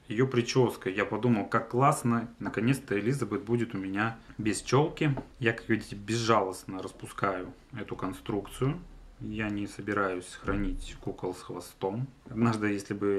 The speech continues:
я даже хотел, я бы все равно распустил. Сейчас мы увидим всю эту конструкцию. Обычно этого не показывают. Вот такой вдвое сложенный кусок поролона, который пришпилен двумя креплениями к голове. Так, скорее порвется поролон, чем я вытащу эти крепления.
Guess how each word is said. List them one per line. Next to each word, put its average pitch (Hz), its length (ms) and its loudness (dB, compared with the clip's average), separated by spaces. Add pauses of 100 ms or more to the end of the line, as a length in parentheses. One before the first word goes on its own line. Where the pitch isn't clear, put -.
я 95 40 2
даже 98 220 -2
хотел, 123 380 2
я 110 60 4
бы 101 100 -4
все 101 140 -4
равно 107 200 4
распустил. 120 720 -2 (100)
Сейчас - 240 -4
мы 127 160 8
увидим 104 540 2 (120)
всю 113 120 0
эту - 160 -4
конструкцию. 98 800 -2 (160)
Обычно 127 320 4
этого 113 160 2
не 113 120 4
показывают. 92 680 -2 (180)
Вот 139 240 2
такой 123 240 4
вдвое 113 380 6
сложенный 104 540 2
кусок - 400 -2
поролона, 117 500 4
который 139 400 0
пришпилен 120 560 2
двумя 101 420 -2 (120)
креплениями 113 800 4 (120)
к 110 280 -4 (120)
голове. 123 640 4 (280)
Так, 98 180 -2
скорее 107 300 2
порвется 107 400 0
поролон, 104 400 2
чем 165 160 -6
я 156 100 0
вытащу 139 420 -2 (300)
эти 123 160 -4
крепления. 117 580 2